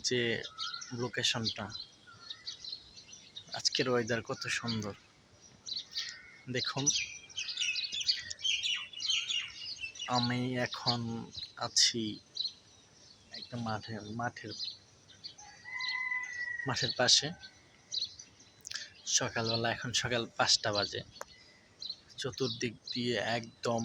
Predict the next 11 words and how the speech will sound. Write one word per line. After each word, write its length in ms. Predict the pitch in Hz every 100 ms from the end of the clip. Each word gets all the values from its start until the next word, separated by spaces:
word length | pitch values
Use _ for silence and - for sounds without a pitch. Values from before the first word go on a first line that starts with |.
| 113
নীরব। 320 | 117 110 104 - - - - - - - - - - - - - - - - - - - - - - - 117 110
আর, 200 | 110 - - - - - - - - - - - - - - - - - - - - - - 139
আর 80 | 113
হচ্ছে 200 | 117 - - -
পাখি 260 | 123 - 123
ডাকতেছে 400 | 120 - 135 - - -
চতুর্দিক 420 | 113 117 110 104 -
দিয়ে। 160 | 120 143 - - - - - - - - - - - - - - - - - -
তো 100 | 113 113 - - - - - - - - - - - - -
সত্যি 360 | 143 - 135 120 - - - - - - - - - - - - - - - -
অসাধারণ 560 | - - - 123 117 117